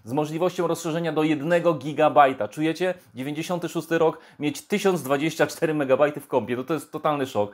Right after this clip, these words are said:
E, dwustu megahercowy, sześćdziesięciu cztery bitowy procesor, e, coś tam super skalarny i w ogóle. Czytałem tą, e, tego opis, to znaczy super skalarny, ale to, e, ja zrozumiałem.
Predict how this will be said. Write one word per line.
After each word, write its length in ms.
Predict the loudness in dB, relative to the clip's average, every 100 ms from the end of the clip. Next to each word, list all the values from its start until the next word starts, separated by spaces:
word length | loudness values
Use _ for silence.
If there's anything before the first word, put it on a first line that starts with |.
| -12 -20 -6
E, 220 | 2 2
dwustu 320 | 4 0 0 0
megahercowy, 500 | 2 0 0 -2 0
sześćdziesięciu 420 | -2 -2 -4 -4
cztery 220 | -4 -4
bitowy 240 | -2 -4
procesor, 520 | -4 0 0 2 0 0 -12 -4
e, 260 | 2 4 4
coś 140 | 0
tam 220 | 0 0 0
super 520 | -2 8 8 8 2
skalarny 600 | 6 8 10 10 6 0
i 60 |
w 60 | 2
ogóle. 320 | 2 4 2
Czytałem 480 | -2 2 8 8 8
tą, 320 | 4 0 0
e, 160 | -2 -2
tego 220 | -2 2
opis, 260 | 2 0 -10
to 60 |
znaczy 220 | -10 -8
super 280 | -6 -2 -2
skalarny, 540 | 0 6 8 6 4 2
ale 100 | 2
to, 220 | 0 0 -4 -20 _ -12
e, 260 | -2 0 0
ja 240 | 8 8
zrozumiałem. 520 | 8 0 -2 -4 -6